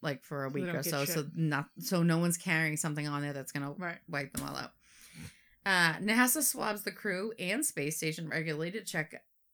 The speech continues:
Speaker 1: for any microbial growth. Blood and saliva are checked for changes in the immune system in reaction to latent viruses
Speaker 2: Excuse
Speaker 1: that
Speaker 2: me.
Speaker 1: can be carried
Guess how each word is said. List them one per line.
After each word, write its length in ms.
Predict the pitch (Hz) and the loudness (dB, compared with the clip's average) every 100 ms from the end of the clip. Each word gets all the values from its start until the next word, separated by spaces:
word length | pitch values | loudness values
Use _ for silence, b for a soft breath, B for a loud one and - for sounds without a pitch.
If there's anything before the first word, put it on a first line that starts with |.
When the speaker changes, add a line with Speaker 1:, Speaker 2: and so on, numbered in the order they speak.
| _ _ | _ _
Speaker 1:
for 140 | - | -6
any 240 | 156 160 165 | -2 0 0
microbial 960 | 160 170 151 175 160 160 156 147 151 - | -2 -4 -4 -2 -2 -2 -2 -2 -2 -8
growth. 440 | 151 139 208 - _ _ _ _ _ _ _ - - | -4 -2 -4 -10 _ _ _ _ _ _ _ -18 -12
Blood 280 | 180 175 185 | 2 4 6
and 120 | 214 | 4
saliva 440 | 196 175 175 196 | 0 2 4 2
are 60 | 180 | -2
checked 260 | 170 175 170 | -2 -4 -4
for 60 | |
changes 500 | 170 180 160 175 180 | -8 -2 -2 -2 -4
in 100 | 175 | -2
the 80 | 165 | -2
immune 280 | 160 165 170 | 0 0 -2
system 500 | 180 180 190 190 202 B B B B | -4 -4 -4 -4 -8 B B B B
in 140 | 196 | -2
reaction 540 | 175 165 170 170 185 170 | 2 4 2 2 -4 -4
to 220 | - 170 | -4 -4
latent 420 | 160 156 170 214 | -2 -2 -2 -6
viruses 680 | 214 226 233 240 254 254 247 - | -2 0 0 2 0 0 -4 -8
Speaker 2:
Excuse 160 | - 175 | -16 -4
Speaker 1:
that 120 | 170 | -2
Speaker 2:
me. 40 | 156 | 0
Speaker 1:
can 120 | 190 | 0
be 120 | 165 | 0
carried 540 | - 175 151 180 190 | -2 2 4 4 0